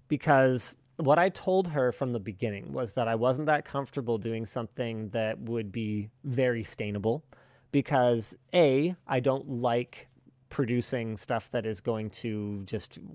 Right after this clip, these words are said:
wear out and need to be replaced very quickly. And B,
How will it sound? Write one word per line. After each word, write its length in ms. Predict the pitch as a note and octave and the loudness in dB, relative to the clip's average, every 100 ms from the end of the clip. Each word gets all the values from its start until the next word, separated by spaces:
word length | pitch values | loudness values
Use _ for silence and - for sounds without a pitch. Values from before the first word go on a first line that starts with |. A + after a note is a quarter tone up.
| - | -8
wear 280 | A#2 A2 G#2 | -4 -2 0
out 180 | G#2+ A2+ | -2 -2
and 100 | G#2 | -4
need 140 | G2 | -6
to 80 | - | -6
be 100 | A2 | -6
replaced 520 | G2+ - G#2 A#2+ - | -6 -6 -6 -8 -6
very 200 | - C3+ | -2 -2
quickly. 460 | - D3+ - F3+ F#3 _ _ _ - | 0 -2 0 -4 -4 _ _ _ -8
And 320 | C3 A#2 G#2+ | -2 -2 0
B, 440 | G#3+ B3+ C3+ C#3+ | 4 4 4 0